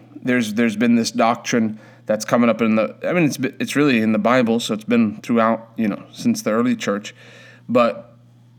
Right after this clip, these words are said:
th-, the critics would call it the name it and claim it, where if you just say it enough, you'll get it. And people almost treat it like faith is, you know, there's part of faith that, that God is true and there is a formula to it. Like, you have to have,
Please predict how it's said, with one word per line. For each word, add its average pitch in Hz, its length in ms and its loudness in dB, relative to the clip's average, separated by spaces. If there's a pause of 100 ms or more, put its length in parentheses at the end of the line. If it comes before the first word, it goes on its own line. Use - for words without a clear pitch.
(240)
th-, - 180 -14
the 117 400 0
critics 175 460 0
would 120 140 -2
call 123 200 2
it 117 80 -2
the 120 100 0
name 117 320 6
it - 80 -4
and 117 140 2
claim 127 280 2
it, 98 120 -4
where 107 120 -4
if 107 100 -6
you 117 80 2
just 110 220 -2
say 117 220 2
it - 100 -4
enough, 110 280 -2
you'll 107 120 -2
get 143 240 -2
it. - 180 -2
And 120 160 2
people 156 420 0 (640)
almost 139 440 2
treat 143 180 2
it 135 140 0
like 110 420 0 (280)
faith 135 500 0
is, 117 400 2 (420)
you 160 80 2
know, 165 120 6
there's 135 200 2
part 180 320 4
of 147 100 2
faith 127 380 0
that, 113 260 0
that 117 200 0
God 123 260 4
is 117 160 0
true 160 300 2
and 120 120 6
there 120 140 4
is 127 140 2
a 113 160 2
formula 123 1040 2
to 202 200 2
it. 127 160 0
Like, 117 240 0
you 127 140 4
have 127 260 0
to 120 80 2
have, 113 400 0